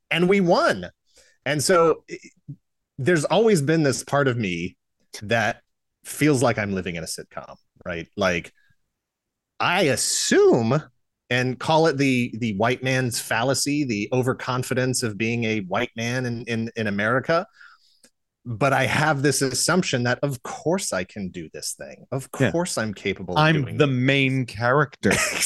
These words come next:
Speaker 1: <laughs> Always. And then when I get in, I go, "Oh, sh-, what happened? Like,
Speaker 2: Yeah.
Speaker 1: how did I get here? <laughs> What is,
Speaker 2: Ooh.
Speaker 1: how do I do this? What am I gonna do?" And, and that's as honest as I can be with you about all of that stuff. And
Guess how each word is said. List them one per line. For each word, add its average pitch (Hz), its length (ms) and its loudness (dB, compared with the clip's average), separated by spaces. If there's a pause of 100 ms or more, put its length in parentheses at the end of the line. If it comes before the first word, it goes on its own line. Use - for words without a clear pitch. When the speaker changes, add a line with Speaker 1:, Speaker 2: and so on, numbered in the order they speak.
Speaker 1:
<laughs> - 380 -2
Always. 135 960 2 (480)
And 156 100 4
then 180 80 6
when 160 120 6
I 151 100 6
get 143 180 4
in, 202 160 4
I 151 140 4
go, 110 260 2 (1040)
"Oh, 185 200 4
sh-, - 240 0 (540)
what 160 140 -2
happened? 147 440 -2 (160)
Like, 123 160 4
Speaker 2:
Yeah. 120 80 6
Speaker 1:
how 170 140 4
did 190 120 4
I 151 80 4
get 151 300 0
here? - 280 -10
<laughs> - 60 2 (500)
What 151 280 4
is, 170 140 6
Speaker 2:
Ooh. - 60 2
Speaker 1:
how 165 200 2
do 202 80 6
I 202 80 6
do 180 320 4
this? 135 300 -2
What 151 140 0
am 214 80 0
I 175 60 2
gonna 151 160 0
do?" 165 400 0 (640)
And, 123 360 0
and 120 180 0
that's 123 220 2
as 131 100 2
honest 127 300 2
as 117 120 -2
I 110 80 0
can 107 140 -4
be 92 100 -2
with 90 120 -4
you 90 100 -2
about 87 260 -4
all 95 160 0
of 87 100 -4
that 82 160 -6
stuff. 82 300 -8
And 98 220 -2